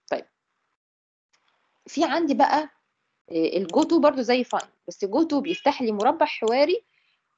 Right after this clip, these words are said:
وبحدد هنا بقى الحاجة اللي أنا عايزة أروح لها. أنا عايزة أروح لسطر معين، هكتب له بقى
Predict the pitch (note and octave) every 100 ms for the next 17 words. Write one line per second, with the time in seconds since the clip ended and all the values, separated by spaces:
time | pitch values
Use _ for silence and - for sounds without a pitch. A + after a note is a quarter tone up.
0 | _ F3+ G#3+ A3+ D4+ F#4 D#4+ C#4+ D#4+ D#4+
1 | - B3+ - B3 C4+ C4 A3+ A#3 A3 G#3+
2 | - G3+ E3 - _ _ _ _ _ _
3 | _ _ - A3 G3+ C4+ D#4+ C#4+ G#3+ A3+
4 | C#4 D4+ - - G#3+ A3 - C#4 G3 F#3+
5 | C3 C#3+ B2+ B2 _ _ _ _ _ _
6 | _ _ - - - _ G3 F3+ E3 F3
7 | - F3+